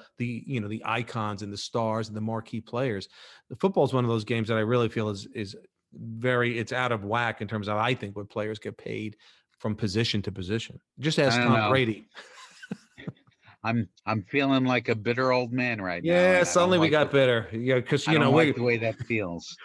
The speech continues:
Speaker 1: we're
Speaker 2: I don't
Speaker 1: former
Speaker 2: like the way
Speaker 1: professional
Speaker 2: that
Speaker 1: athletes
Speaker 2: feels.
Speaker 1: ourselves, so we're angry. <laughs>
Speaker 2: Yeah. <laughs>
Speaker 1: Anyway,
Speaker 2: Anyway.
Speaker 1: on that note,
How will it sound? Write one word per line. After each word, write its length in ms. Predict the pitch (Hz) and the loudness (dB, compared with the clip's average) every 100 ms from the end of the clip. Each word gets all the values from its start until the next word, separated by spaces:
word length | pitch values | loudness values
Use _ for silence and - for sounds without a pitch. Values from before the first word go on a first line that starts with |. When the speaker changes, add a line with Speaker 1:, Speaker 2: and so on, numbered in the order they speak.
| - | 2
Speaker 1:
we're 100 | 170 | 4
Speaker 2:
I 40 | |
don't 80 | 170 | 4
Speaker 1:
former 240 | 185 185 165 | 6 6 6
Speaker 2:
like 80 | |
the 40 | 147 | 4
way 40 | |
Speaker 1:
professional 340 | 131 151 143 135 | 4 4 4 4
Speaker 2:
that 120 | 147 | 4
Speaker 1:
athletes 260 | 143 135 123 | 2 2 2
Speaker 2:
feels. 80 | 120 | 0
Speaker 1:
ourselves, 460 | 113 131 135 120 | 2 4 4 4
so 80 | - | 2
we're 220 | 123 139 - | 0 0 0
angry. 480 | 165 160 127 120 - _ _ - | 0 2 0 0 -4 _ _ -6
<laughs> 60 | 151 - 127 - - | -6 -6 -8 -8 -6
Speaker 2:
Yeah. 200 | 98 95 98 _ - - - | -2 -2 -4 _ -20 -14 -6
<laughs> 640 | 151 - - - - 120 - _ _ - | -6 -6 -10 -12 -8 -8 -10 _ _ 0
Speaker 1:
Anyway, 400 | 147 147 123 107 | 2 4 2 0
Speaker 2:
Anyway. 200 | 107 98 | -2 0
Speaker 1:
on 100 | 175 | 2
that 200 | 170 156 | 4 2
note, 300 | 123 120 113 | 0 0 0